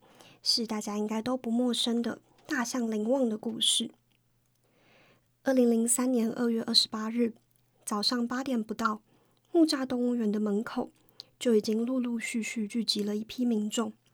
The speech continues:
距离开园还有一个小时，所有人都在微凉的早春里等待，只等着大门一开，大家便匆匆地赶往象舍前，递上一束鲜花，和故人告别。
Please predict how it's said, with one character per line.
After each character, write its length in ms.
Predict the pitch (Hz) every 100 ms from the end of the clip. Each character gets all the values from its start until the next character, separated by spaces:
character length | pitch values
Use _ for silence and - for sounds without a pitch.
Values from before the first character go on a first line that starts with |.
| _ _ - _ - - _
距 160 | - 359
离 280 | 285 262 285
开 240 | - 320
园 220 | 320 254
还 160 | 247 247
有 80 | 214
一 80 | 202
个 100 | 247
小 240 | - -
时， 400 | - - - 214 - _ _ _ _
所 220 | - - 254
有 100 | 240
人 260 | 214 208
都 200 | 202 220
在 180 | 220 220
微 220 | 214 208
凉 180 | 220 214
的 100 | 220
早 200 | 214 220
春 260 | - 254 262
里 100 | 220
等 240 | 226 220 -
待， 220 | 220 - _ _ _ _ -
只 140 | 233
等 180 | 226 208
着 80 | 202
大 180 | 220 214
门 220 | 208 214
一 60 |
开， 400 | 226 - 233 240 - _ - _ -
大 140 | 220
家 140 | 214 208
便 200 | 220 208
匆 220 | - 285
匆 160 | 302
地 100 | 311
赶 180 | 262 214
往 200 | 226 208
象 220 | 202 233
舍 200 | 220 240
前， 380 | 220 - 220 208 - _ _ _ _ -
递 140 | 302
上 240 | - 254 240
一 80 |
束 160 | 214 233
鲜 280 | - 220 220
花， 320 | - 226 226 _ _ _ -
和 200 | 269 240
故 200 | 285 247
人 180 | 208
告 220 | 202 214 208
别。 320 | - -